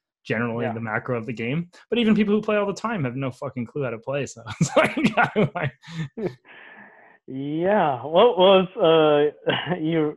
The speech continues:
Speaker 2: you sent me that link, like, a million times when you were taking Baron and that guy was standing in the scuttle, uh, vision.
Speaker 1: Yeah.
Speaker 2: It's like, "Get, get out of the vision!" He's
Speaker 1: <laughs>
Speaker 2: like, "Oh,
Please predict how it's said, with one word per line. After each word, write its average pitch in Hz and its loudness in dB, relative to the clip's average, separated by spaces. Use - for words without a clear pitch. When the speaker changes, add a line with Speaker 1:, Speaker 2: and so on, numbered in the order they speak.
Speaker 2:
you 143 -6
sent 196 0
me 180 2
that 151 6
link, 156 0
like, 135 -2
a 131 -4
million 139 0
times 139 0
when 127 -6
you 127 -4
were 127 -2
taking 139 -2
Baron 143 -2
and 143 -6
that 139 0
guy 135 4
was 131 0
standing 135 -2
in 143 -4
the 131 -6
scuttle, 147 0
uh, 127 2
vision. 175 0
Speaker 1:
Yeah. 370 -4
Speaker 2:
It's 165 -6
like, 175 -2
"Get, 254 2
get 285 4
out 302 6
of 269 6
the 226 6
vision!" 233 4
He's 247 4
Speaker 1:
<laughs> - 4
Speaker 2:
like, 151 2
"Oh, 190 6